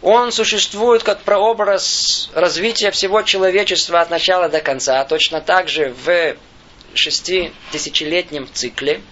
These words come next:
с субботой седьмого тысячелетия.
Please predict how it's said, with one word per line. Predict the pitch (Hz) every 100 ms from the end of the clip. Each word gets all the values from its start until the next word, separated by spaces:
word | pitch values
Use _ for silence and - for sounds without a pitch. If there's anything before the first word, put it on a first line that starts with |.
| - - -
с | - 170 180 160 -
субботой | - 160 147 180 156 107 - -
седьмого | 139 139 143 135
тысячелетия. | 139 139 147 143 170 190